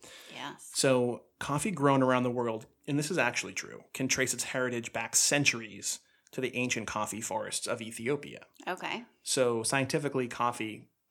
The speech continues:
Speaker 2: comes from Ethiopia.
Speaker 1: Okay.
Speaker 2: Now,
Speaker 1: But
Speaker 2: legend,
Speaker 1: migrated
Speaker 2: it
Speaker 1: across,
Speaker 2: spread
Speaker 1: all
Speaker 2: around the
Speaker 1: over.
Speaker 2: world, yeah.
Speaker 1: Yeah.
Speaker 2: So the legend says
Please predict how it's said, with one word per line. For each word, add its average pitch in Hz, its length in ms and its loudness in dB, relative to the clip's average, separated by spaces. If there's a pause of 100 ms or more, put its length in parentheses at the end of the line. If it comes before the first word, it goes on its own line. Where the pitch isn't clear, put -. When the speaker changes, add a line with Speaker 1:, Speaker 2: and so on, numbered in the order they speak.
(100)
Speaker 2:
comes 110 280 0
from 107 140 -10
Ethiopia. - 560 -12 (180)
Speaker 1:
Okay. - 280 -10 (580)
Speaker 2:
Now, 120 140 4
Speaker 1:
But 131 100 2
Speaker 2:
legend, 180 200 4
Speaker 1:
migrated 113 520 -2 (160)
Speaker 2:
it 156 120 0
Speaker 1:
across, - 240 -4
Speaker 2:
spread 123 380 4
Speaker 1:
all 120 60 2
Speaker 2:
around 117 160 2
the 113 60 -2
Speaker 1:
over. 101 100 -4
Speaker 2:
world, 92 260 -8
yeah. 67 340 -10
Speaker 1:
Yeah. - 160 -20
Speaker 2:
So - 120 0
the 131 100 2
legend 156 420 0
says - 500 -2